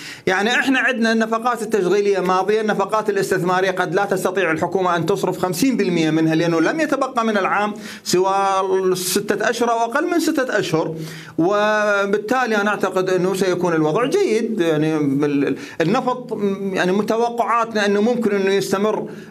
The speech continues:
يعني أعلى من السبعين إلى نهاية هذا العام، وخاصة أنه خلال هذه الأربعة أشهر ال-، ال-، المضت أنه كان سعر برميل النفط يزيد عن الثمانين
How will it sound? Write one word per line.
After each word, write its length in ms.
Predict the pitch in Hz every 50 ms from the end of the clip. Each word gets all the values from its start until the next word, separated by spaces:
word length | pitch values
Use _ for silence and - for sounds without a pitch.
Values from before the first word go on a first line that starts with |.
| -
يعني 540 | - - - - 160 160 156 147 151 160 185
أعلى 320 | 185 220 202 196 208 214
من 120 | 214 214 214
السبعين 560 | 214 208 214 214 196 170 160 190 214 214 208
إلى 400 | 202 196 196 196 196 196 196 190
نهاية 560 | 180 180 185 190 196 180 175 170 170 180 175
هذا 100 | 170 160
العام، 460 | 165 143 120 139 156 165 190 220 - - - - - -
وخاصة 840 | - 196 202 214 233 240 240 240 226 226 233 240 247 220 226 208 220
أنه 540 | 214 208 208 202 202 202 202 208 202 190 185
خلال 380 | 180 - - 196 208 208 196 185
هذه 220 | 196 208 202 170
الأربعة 520 | 196 202 - 202 185 180 180 185 185 - -
أشهر 260 | 151 - 190 185 185
ال-، 220 | 180 175 175 175
ال-، 180 | 175 180 175 170
المضت 580 | - - 165 160 170 190 220 214 240 226 233
أنه 200 | 226 214 202 202
كان 200 | 196 208 196 190
سعر 240 | 175 - 190 175 190
برميل 420 | 170 170 185 180 180 190 190 185 185
النفط 420 | 180 185 185 180 190 185 185 185
يزيد 260 | 180 165 151 190 165
عن 180 | 165 147 175 170
الثمانين 720 | 165 165 160 - 170 165 156 151 156 160 165 170 175 165